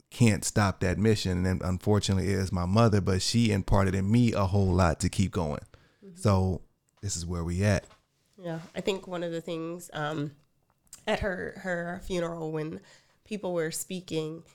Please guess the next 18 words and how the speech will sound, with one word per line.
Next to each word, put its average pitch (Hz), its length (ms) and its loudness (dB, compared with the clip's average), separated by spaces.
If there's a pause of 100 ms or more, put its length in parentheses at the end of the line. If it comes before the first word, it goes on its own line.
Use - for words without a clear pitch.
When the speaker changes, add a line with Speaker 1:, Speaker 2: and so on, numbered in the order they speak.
(240)
Speaker 2:
they 170 220 -4
talked 170 320 -6
about 156 380 -8
her, 156 500 -8 (160)
um, 156 280 -2
love 160 340 -6 (180)
for 170 160 -8
family. 156 600 -8 (460)
And 160 320 0
Speaker 1:
Mm-hmm. 95 280 0
Speaker 2:
one 170 160 -2
of 165 200 -6
the, 160 320 -4
um, 156 600 -4 (140)
if, - 240 -8
as 165 240 -6
you 160 60 -6
guys 160 360 -4